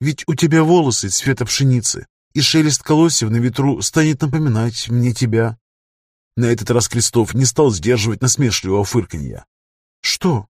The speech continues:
Эмилин удивлённо сморгнула. «Что тебя так насмешило?» «Ты выбрала на редкость скверную сказку».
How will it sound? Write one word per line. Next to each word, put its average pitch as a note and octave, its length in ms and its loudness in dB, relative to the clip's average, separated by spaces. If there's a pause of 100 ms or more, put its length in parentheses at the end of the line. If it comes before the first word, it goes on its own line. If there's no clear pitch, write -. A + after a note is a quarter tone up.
(200)
Эмилин B2+ 340 4
удивлённо C3 380 2
сморгнула. G#2 600 -2 (360)
«Что - 220 0
тебя B2+ 240 0
так B2+ 160 -2
насмешило?» C3 680 -2 (560)
«Ты A#2+ 340 0
выбрала A#2+ 460 4
на B2 160 2
редкость B2 680 0
скверную G#2+ 720 0
сказку». - 680 -2